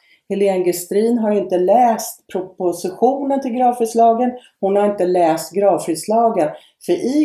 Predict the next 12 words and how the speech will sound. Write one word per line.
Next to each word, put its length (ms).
gravfridslagen, 1040
som 220
Ingvar 360
Carlsson 680
i 180
samarbete 680
med 340
Sjöfartsverkets 840
jurist 360
Johan 200
Fransson 420
skapade, 640